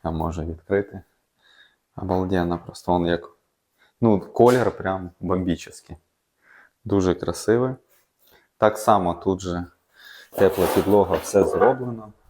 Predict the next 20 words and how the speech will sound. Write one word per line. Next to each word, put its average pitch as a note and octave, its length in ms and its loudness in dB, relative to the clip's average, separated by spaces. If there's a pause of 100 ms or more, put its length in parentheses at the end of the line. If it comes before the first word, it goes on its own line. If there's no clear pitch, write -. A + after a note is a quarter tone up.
Плиточка F#2+ 680 -2
вкладена, G#2+ 560 -2
тепла G2 360 -2
підлога F#2+ 560 -2 (580)
вже F#2+ 260 0 (480)
виведена F#2+ 680 2 (640)
на G#2+ 260 0
свої F#2 340 -4
місця, A2 560 -10 (1200)
де G2+ 320 0
вона G#2 280 -2
повинна G2+ 480 -6
бути. F#2+ 480 -10 (180)
І F#2+ 120 2
вже, G2 520 0 (100)
і G2+ 100 0
вже F2+ 520 -4
почали F2 440 -4
ґрунтувати F#2 720 -10
тут F#2 320 -6